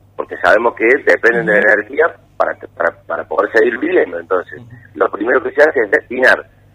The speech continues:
Speaker 1: los servicios de guardia, el servicio de mantenimiento a ese lugar. Y además se toma contacto inmediatamente porque hay una línea de WhatsApp que los centros dependientes tienen, que es exclusiva para ellos, para poder realizar la contención, para mantenerlos informados y para que puedan,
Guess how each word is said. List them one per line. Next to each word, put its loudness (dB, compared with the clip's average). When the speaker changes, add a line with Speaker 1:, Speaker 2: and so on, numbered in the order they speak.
Speaker 1:
los -4
servicios -2
de -8
guardia, 2
el -6
servicio -2
de -4
mantenimiento -2
a 2
ese -2
lugar. -6
Y 0
además 4
se -6
toma 2
contacto 0
inmediatamente 0
porque -4
hay 0
una 0
línea -4
de 4
WhatsApp 0
que -4
los -2
centros -8
dependientes -2
tienen, 2
que -6
es -10
exclusiva -2
para 2
ellos, -6
para 2
poder 4
realizar -2
la 2
contención, 0
para 2
mantenerlos -2
informados 4
y -4
para 0
que -10
puedan, 2